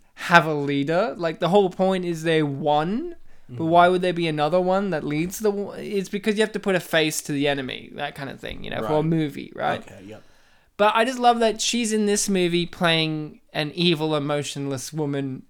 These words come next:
Speaker 1: as well. But then
Speaker 2: Well, she has,
Speaker 1: she
Speaker 2: yeah.
Speaker 1: gets emotions
Speaker 2: Okay,
Speaker 1: when
Speaker 2: yep, yep.
Speaker 1: "You killed my son, <laughs> my only son!"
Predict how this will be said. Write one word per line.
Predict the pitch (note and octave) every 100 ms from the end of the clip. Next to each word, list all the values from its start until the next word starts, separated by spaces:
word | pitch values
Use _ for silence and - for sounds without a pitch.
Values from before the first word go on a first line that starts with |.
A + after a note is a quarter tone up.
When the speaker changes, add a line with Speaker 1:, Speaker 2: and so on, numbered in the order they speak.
| _
Speaker 1:
as | G3+ G3 C#3+
well. | C3+ C#3 C3+ C#3 - - -
But | F#3+
then | B3+ D4 A#3 B3+ C#4
Speaker 2:
Well, | B3
she | -
has, | C4 - - -
Speaker 1:
she | - - C4
Speaker 2:
yeah. | A3+
Speaker 1:
gets | D#4 -
emotions | D4 A3 G3+ - A3 A3+
Speaker 2:
Okay, | D#3+
Speaker 1:
when | G#3 G#3 G3+
Speaker 2:
yep, | F#3+
yep. | C3 - _ - _ - - -
Speaker 1:
"You | G#3+ C#4
killed | - F4 F#4+
my | F4+ D#4
son, | - - F4 F#4 C#4 B3
<laughs> | C#4
my | F#4+
only | C4+ E4 D#4+ E4 D#4+
son!" | C#4+ F3 - - D4+ E4+ E4+ D4 C4